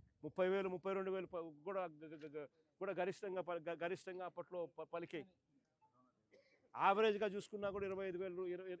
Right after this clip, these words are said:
ఇరవై ఐదు వేల రూపాయలు యావరేజ్గా కూడా దొరి-, దొరి-, ప-, పలికింది. ఆ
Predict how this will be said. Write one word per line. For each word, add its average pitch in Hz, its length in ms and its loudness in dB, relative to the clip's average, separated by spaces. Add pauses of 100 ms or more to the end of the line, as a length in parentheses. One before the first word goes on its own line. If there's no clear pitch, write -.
(100)
ఇరవై 185 220 -6
ఐదు 180 200 -4
వేల 180 200 -4
రూపాయలు 180 300 -4
యావరేజ్గా 185 400 -2
కూడా 175 180 -8
దొరి-, 156 260 -12
దొరి-, 151 260 -10
ప-, 147 140 -8
పలికింది. 139 340 -12 (920)
ఆ 147 140 6